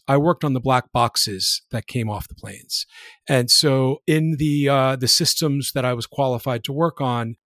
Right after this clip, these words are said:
there's, like, nine, ten, twelve different black boxes that make up that whole system. And so when a,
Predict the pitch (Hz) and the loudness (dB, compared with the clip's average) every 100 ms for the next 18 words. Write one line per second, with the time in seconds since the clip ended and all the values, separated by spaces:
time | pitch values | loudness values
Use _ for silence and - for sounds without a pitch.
0 | _ - 151 156 - 190 180 _ _ _ | _ -6 -2 0 0 -2 -6 _ _ _
1 | _ _ - 131 131 139 139 139 135 131 | _ _ -8 -2 2 2 2 0 -2 -2
2 | 131 123 - 135 139 135 131 131 131 123 | -2 -4 0 2 2 -2 -6 -6 -2 -4
3 | - 147 160 - 139 120 107 135 127 123 | -2 0 0 0 -2 -2 -4 -6 -4 -4
4 | - 123 - 117 - 110 - 117 - - | -4 -6 -6 -8 -6 -6 -4 -4 -6 -10
5 | - 139 120 - 135 120 - - - - | -14 -4 -2 0 -2 -4 -8 -20 -20 -6
6 | 143 135 135 135 131 - _ _ _ _ | 0 2 2 0 -6 -10 _ _ _ _
7 | 147 139 135 135 131 127 | 0 2 4 2 -2 -4